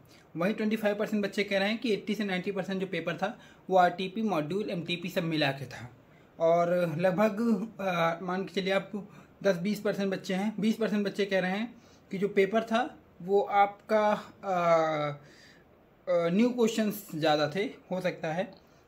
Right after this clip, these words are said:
और बाकी का तो कुछ समझ नहीं आया, other poll के हैं। तो मैं आपको बता दूं, जो paper के अगर label की बात करूं overall, तो paper average था, even बहुत ज़्यादा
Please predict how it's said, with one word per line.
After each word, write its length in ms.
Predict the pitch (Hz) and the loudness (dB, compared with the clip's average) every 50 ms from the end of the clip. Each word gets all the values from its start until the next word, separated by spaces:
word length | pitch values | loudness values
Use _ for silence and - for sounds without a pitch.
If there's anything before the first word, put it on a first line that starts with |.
| _ - | _ -2
और 400 | 180 175 170 170 170 170 170 165 - | 0 2 4 4 2 2 0 -2 -2
बाकी 360 | 175 165 165 165 - - 214 202 | 0 0 0 0 0 -2 -2 0
का 160 | - 196 185 | 2 2 2
तो 200 | - 190 185 175 | 2 2 -2 -4
कुछ 160 | 165 - 170 | -4 -6 -6
समझ 260 | 170 - 175 170 165 170 | -6 -4 -4 -4 -4 -4
नहीं 180 | 170 165 165 160 | -4 -2 -2 -2
आया, 160 | 160 165 160 | -2 -2 -4
other 280 | - 165 147 156 160 156 - - - | -6 -6 -6 -6 -6 -8 -10 -16 -12
poll 200 | - 165 160 151 | -8 -6 -6 -6
के 100 | 143 151 | -4 -4
हैं। 180 | 147 156 180 208 - - - - - - | -4 -4 -6 -8 -10 -16 -20 -20 -18 -10
तो 60 | - 196 | -6 -4
मैं 120 | 208 214 | 0 0
आपको 220 | 214 208 208 220 | 0 -2 -2 -2
बता 200 | 208 196 190 185 | -2 0 0 0
दूं, 100 | 180 202 | 0 0
जो 100 | 202 208 | -2 -4
paper 300 | - - 180 170 180 185 | -4 -6 -6 -2 -2 -4
के 120 | 180 - 190 | -4 -4 -4
अगर 100 | 190 185 | -4 -2
label 340 | 170 147 156 165 170 202 202 | -2 0 -2 0 -2 -2 -4
की 120 | 190 196 | -4 -4
बात 200 | 180 170 170 170 - | -4 -4 -4 -4 -6
करूं 160 | 180 175 170 | -6 -6 -4
overall, 400 | 175 170 175 170 165 180 185 185 | -2 -2 -2 -2 -2 -4 -6 -8
तो 80 | 208 180 | -10 -8
paper 300 | - 165 151 175 165 151 | -8 -6 -4 -4 -2 -2
average 320 | 135 131 135 156 160 - | -2 -2 -4 -6 -8 -6
था, 200 | - 190 202 214 - - - - _ - 180 | -4 -4 -4 -4 -6 -14 -20 -20 _ -8 -6
even 240 | 175 170 196 214 208 - - - _ _ _ _ _ _ - - _ _ _ _ _ _ _ _ _ _ _ - | -4 -4 -2 -4 -4 -6 -10 -20 _ _ _ _ _ _ -20 -20 _ _ _ _ _ _ _ _ _ _ _ -2
बहुत 220 | 185 185 185 202 180 | 2 2 2 4 4
ज़्यादा 240 | 190 180 180 196 | 2 0 2 0